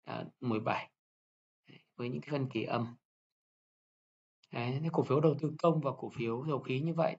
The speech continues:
thép cũng, cũng đã xem rồi. Năng lượng điện, năng lượng điện thì P C một thì,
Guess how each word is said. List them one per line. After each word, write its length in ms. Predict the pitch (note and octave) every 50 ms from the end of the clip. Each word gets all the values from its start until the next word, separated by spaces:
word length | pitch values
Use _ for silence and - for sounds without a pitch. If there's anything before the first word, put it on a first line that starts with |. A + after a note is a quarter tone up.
| -
thép 120 | - G3+ G3+ -
cũng, 200 | - - - - - _
cũng 160 | - F#3+ G#3
đã 80 | G3+ F3 -
xem 180 | F3+ E3 D#3+ D3+
rồi. 260 | D#3+ C#3+ C3 A#2+ A#2 A#2+ - _ _ _ _ _
Năng 360 | - D#3 D#3 E3 E3 E3 E3 D#3+
lượng 260 | E3 E3 E3+ E3+ E3+
điện, 200 | E3 E3 E3+ E3+ -
năng 260 | - E3 D#3 D#3 D#3 D3+
lượng 180 | D3+ - -
điện 200 | D3 D3 - - B2+
thì 60 | B2
P 200 | B2+ - D#3 D3+
C 200 | - - E3 D3
một 240 | D3+ D3+ C3+ C3 C3+
thì, 140 | - - C3